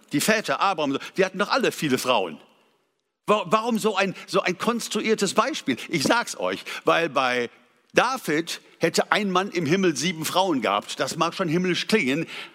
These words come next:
aber bei diesem Beispiel hätte eine Frau sieben Männer gehabt. Und bevor wir das zulassen, schaffen wir lieber die gesamte Veranstaltung Himmel ab.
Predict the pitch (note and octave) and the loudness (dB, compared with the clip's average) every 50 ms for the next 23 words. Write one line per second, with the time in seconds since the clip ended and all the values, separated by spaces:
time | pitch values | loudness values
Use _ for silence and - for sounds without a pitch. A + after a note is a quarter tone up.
0 | - _ _ _ _ _ _ _ _ _ - F#3 E3 F#3 E3+ F3 E3+ D#3 D#3+ D#3+ | -20 _ _ _ _ _ _ _ _ _ 4 4 4 2 0 0 0 2 -2 0
1 | F3 G#3+ A#3 C4+ A#3+ - - - D#3 D#3 C#3 - - - A3 A3 - - F#3 F#3 | 0 0 0 0 -2 -4 -4 -2 0 0 0 0 0 0 2 2 2 2 2 0
2 | F#3+ E3+ - E3 F3 F3 D#3+ A#2+ E3 F#3 E3 D#3+ F3+ G#3 C4 B3+ G3+ C#3+ A#2+ G#2+ | 0 0 0 0 0 0 0 0 -2 -4 -2 0 0 0 0 2 0 0 -2 -2
3 | A2 A#2 G#2 - - - - - - G3+ F#3 F#3 - - F#3 E3 D3 D3 B2 G3 | -2 -2 -2 -2 -6 -10 -12 -4 -2 0 0 2 2 2 2 2 2 2 2 2
4 | A#3 B3+ - - - - A3+ A3+ E3 C#3+ A#2+ A#2 - - D3 E3+ E3 D3+ - - | 2 2 -2 -6 -4 -2 -2 0 2 2 2 0 -2 -4 -4 -6 -6 -8 -10 -18
5 | - _ - - - F3+ D#3 E3+ F3 F#3 F#3 F#3 F#3 E3+ F3 D#3 F3 C#3+ D3 C3+ | -20 _ -4 -2 -2 0 0 0 0 0 0 0 0 0 0 0 0 0 0 0
6 | F#3 G#3 G3+ - F#3+ - F#3+ - D#3+ F3 F3+ E3+ - - - F3 D#3+ C3+ E3+ C#3+ | 0 0 -2 -4 -2 -2 0 0 0 -2 -2 -4 -4 -2 0 0 0 -2 -4 -2
7 | C3 D3 C#3+ C#3 C#3+ A#2+ G2 - - | -2 -2 0 0 0 0 0 -2 -4